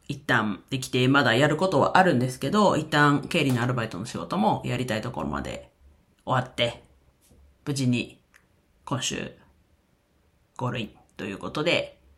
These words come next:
した。まあ、ちょっと明日の夕方から出かけるので、まあ、それまでに音声配信撮る予定なので、まあ、明日、明後日のことは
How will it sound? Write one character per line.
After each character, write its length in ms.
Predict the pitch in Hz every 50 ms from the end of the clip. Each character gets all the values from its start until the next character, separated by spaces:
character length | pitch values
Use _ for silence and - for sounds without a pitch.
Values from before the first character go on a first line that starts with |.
| _ _ _
し 80 | - -
た。 180 | - - - - - _ _ _ _ _ _ _ _ _ -
ま 80 | 147
あ、 20 | 135
ち 100 | - 208
ょ 20 |
っ 80 | 214 -
と 140 | 165 131 110
明 60 | - - - -
日 440 | - 214 208 208 202 202 202 202 202
の 120 | 185 160
夕 160 | 156 151 156
方 220 | 156 160 151 165 160
か 100 | 156 147
ら 80 | 147
出 140 | 143 135 131
か 140 | 143 151 147
け 120 | 156 170
る 100 | 156 165
の 140 | 143 131 113
で、 440 | 95 120 120 120 117 107 - - - -
ま 80 | - 139
あ、 40 | 131
そ 120 | - 165
れ 80 | 156 160
ま 140 | 170 180 185
で 100 | 185 151
に 100 | 135 117
音 180 | 131 139 131
声 120 | - 131 123
配 180 | 139 131 123
信 400 | 127 - - 110 101 - - - _ _ _ _ _ _ _ _ _ _ -
撮 100 | - 131
る 240 | 123 - - - - _
予 100 | - -
定 160 | 131 127 120 123
な 120 | 131 123
の 120 | - 101
で、 280 | 101 123 120 107 90 -
ま 200 | - 208 185 131
あ、 20 | 113
明 60 | 123 - -
日、 500 | - 147 143 143 143 143 143 139 139 - -
明 160 | 113 - 170
後 120 | 151 - -
日 300 | - 104 - - - 123
の 80 | 120
こ 120 | 127 - 120
と 120 | - 110
は 380 | 101 90 87 - - - -